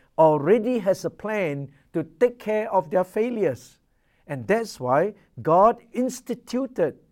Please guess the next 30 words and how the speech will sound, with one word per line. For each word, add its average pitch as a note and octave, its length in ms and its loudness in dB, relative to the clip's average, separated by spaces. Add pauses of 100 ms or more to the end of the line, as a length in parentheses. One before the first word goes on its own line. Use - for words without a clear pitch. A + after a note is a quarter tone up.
(400)
another E3+ 380 -6
thing. D#3 300 -2
Apart A#3 400 -2
from A3 140 -4
the G#3 80 -4
laws, A#3 460 2 (120)
he F#3 180 -4
also A3+ 400 2
instituted G3 840 -6
animal G#3+ 440 -6
sacrifices E3+ 1040 -4 (240)
in F#3+ 280 -2
the F#3+ 80 0
Mosaic D#3 560 -2 (240)
covenant. C3 500 -8 (180)
And C3 160 -14
that E3+ 280 0
brings F3 340 -2
me F3 180 -6
to E3+ 100 -12
the D3+ 120 -4
next D#3 420 -8
part E3 300 2 (220)
of D3 160 -2
the D3 80 0
Mosaic C3+ 400 -4
covenant. A#2 500 -8 (180)
The D3+ 100 -2
second A#3 440 -4
part C#3 360 -2